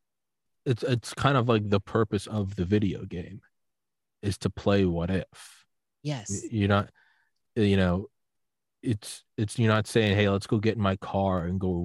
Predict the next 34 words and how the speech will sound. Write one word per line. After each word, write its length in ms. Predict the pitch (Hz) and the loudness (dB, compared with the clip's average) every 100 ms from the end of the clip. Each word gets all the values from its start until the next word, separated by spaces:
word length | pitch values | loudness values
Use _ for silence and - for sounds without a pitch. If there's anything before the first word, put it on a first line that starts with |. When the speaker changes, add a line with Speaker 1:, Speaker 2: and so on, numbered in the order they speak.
| 90 | -4
Speaker 1:
run 260 | 92 95 98 | 0 2 4
over 260 | 101 95 | 2 0
some 200 | - 87 - | -2 -6 -4
kids 280 | 104 98 90 | -2 0 -2
at 80 | |
a 40 | 80 | -4
bus 280 | - 92 - | 0 0 0
stop." 400 | - - - - _ _ _ _ _ - | -8 -12 -14 -16 _ _ _ _ _ -2
You're 140 | 98 | 2
going, 540 | 107 101 95 90 85 - 113 | 4 4 4 2 -2 -6 -2
"In 120 | 104 | 0
this 160 | 98 | 0
video 340 | 98 107 101 90 | 2 2 2 2
game, 500 | 82 82 85 92 90 | -2 -4 -4 -6 -6
what 160 | 95 95 | -2 0
if 100 | 101 | 2
I 80 | 95 | 2
took 240 | - 90 | 0 -2
this 160 | 87 - | -4 -4
dump 280 | 95 95 - | -2 0 0
truck, 360 | 82 82 - _ 90 | -4 -4 -10 _ -2
lit 140 | 90 | 0
it 80 | 92 | 2
on 160 | 87 | 0
fire, 560 | - 95 101 90 78 101 _ _ - | -2 0 2 2 -2 -8 _ _ -6
and 140 | 92 | -2
drove 260 | 92 92 95 | 2 2 2
over 220 | 95 92 | 2 0
some 160 | - 82 | -2 -4
people 320 | 92 87 85 | -6 -4 -6
at 60 | |
a 40 | 92 | -4
bus 260 | 92 95 | -2 -2
stop?" 360 | - - - | -2 -10 -12